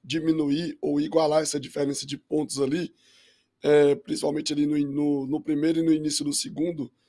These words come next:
ele tentou jogar muita mão pra ver se acertava aquela mão na luvinha e realmente fazia um down ali, é, e igualava ali a pontuação, né?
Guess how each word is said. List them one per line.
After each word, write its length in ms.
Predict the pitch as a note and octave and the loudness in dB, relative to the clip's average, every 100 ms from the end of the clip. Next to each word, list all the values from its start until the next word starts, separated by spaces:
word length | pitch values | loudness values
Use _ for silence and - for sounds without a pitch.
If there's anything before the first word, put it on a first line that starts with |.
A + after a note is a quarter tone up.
| _ _ _ | _ _ _
ele 140 | C#3+ D3 | -4 -2
tentou 300 | D3+ D#3 D3 | -2 -2 0
jogar 260 | D3+ - | 0 0
muita 360 | D3 E3 E3+ E3 | -2 -2 0 0
mão 260 | D3+ D3 C#3+ | 2 0 0
pra 160 | - | -6
ver 140 | C3+ C#3 | -8 -6
se 180 | - C#3 | -4 -4
acertava 480 | C3+ C3 B2 D3+ C#3+ | -4 -6 -4 -4 -4
aquela 260 | C#3+ C#3+ | -2 0
mão 200 | C#3 C#3+ | 2 2
na 100 | C3+ | 2
luvinha 520 | C3+ C3+ A#2+ C3+ D#3+ D3+ | -2 -4 -2 2 4 4
e 80 | D3+ | 2
realmente 480 | C#3 D3 D3+ C#3+ - | 2 0 0 -4 -4
fazia 320 | C#3 B2+ C#3 | -6 -2 -2
um 80 | C3+ | -2
down 240 | D3 C#3+ | -2 -2
ali, 300 | C3+ C#3+ D3 _ _ _ _ _ _ _ | 0 -2 -2 _ _ _ _ _ _ _
é, 560 | D#3 C#3+ C#3+ C#3+ C#3 - | 2 6 6 6 2 0
e 100 | D3 | -2
igualava 500 | C#3+ E3 D#3 D3+ D3 | 0 2 2 2 0
ali 120 | D3 | -4
a 60 | D3 | -4
pontuação, 640 | D3+ C#3 C#3 - - C3 | -8 -8 -6 -6 -6 -6
né? 160 | B2+ | -6